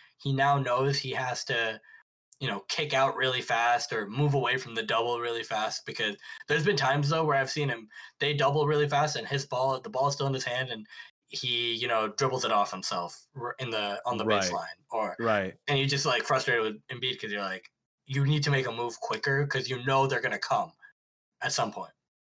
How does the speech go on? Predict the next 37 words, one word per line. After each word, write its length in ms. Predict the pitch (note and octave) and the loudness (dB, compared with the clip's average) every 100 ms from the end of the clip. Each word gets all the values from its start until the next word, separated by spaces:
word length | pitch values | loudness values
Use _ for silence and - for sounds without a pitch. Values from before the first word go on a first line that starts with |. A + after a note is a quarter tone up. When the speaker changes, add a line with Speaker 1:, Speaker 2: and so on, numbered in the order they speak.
| _ | _
Speaker 1:
So 100 | - C#3 | 0 2
you 60 | |
just 180 | C#3 C3+ | 6 8
gotta 140 | B2 | 8
Speaker 2:
Right. 20 | C3 | 4
Speaker 1:
ante-, 280 | C3 - - C#3 | 0 -4 -4 -2
his 200 | C3 C#3+ | 0 2
anticipation 640 | C#3 C#3 C#3 - A#2 D3 | 2 2 0 0 0 0
skills 240 | C#3+ D#3 C#3+ | 0 0 0
have 160 | A#2+ | -2
to 80 | G2+ | -4
be 160 | G2+ G2+ | -8 -8
there. 200 | F2+ E2 | -8 -6
So 220 | - F2 - - - _ - | -6 -6 -10 -16 -16 _ -8
I 60 | B2+ | -2
think 340 | C#3+ B2+ A2+ - _ _ _ _ _ _ _ _ _ _ | 0 0 -4 -12 _ _ _ _ _ _ _ _ _ _
that, 240 | D3+ C3+ C3+ | -6 -4 0
that's 160 | D3 | 0
something 180 | D#3+ D3 | 2 2
he's 100 | C#3 | 2
gotta 180 | C#3 B2+ | 2 2
change. 320 | B2 B2+ C3 | 0 -2 -2
But 320 | B2+ A#2 A2 _ _ _ _ _ _ _ | 0 0 -2 _ _ _ _ _ _ _
if 140 | C#3+ C#3 | -4 2
Myles 220 | F3 - | 4 4
Turner 320 | - D3 F3 | 2 2 0
can 200 | E3+ C3+ | 0 -2
get 240 | B2 C#3 C3+ | -2 -2 0
into 220 | C#3+ C#3+ | -2 -2
the 80 | B2 | -6
paint 320 | - C#3+ E3 | -6 -4 -2
<laughs> 20 | D3+ | -2
a 20 | |
little 240 | D3+ E3 | 0 0
more, 400 | F3+ E3+ F#3 G3+ - | 0 -2 0 -2 -4
and 360 | D3 E3 D#3 C#3+ C#3 - _ | -4 -2 -2 -4 -8 -10 _
maybe, 440 | D3 E3 F#3+ F#3 | 0 0 0 -4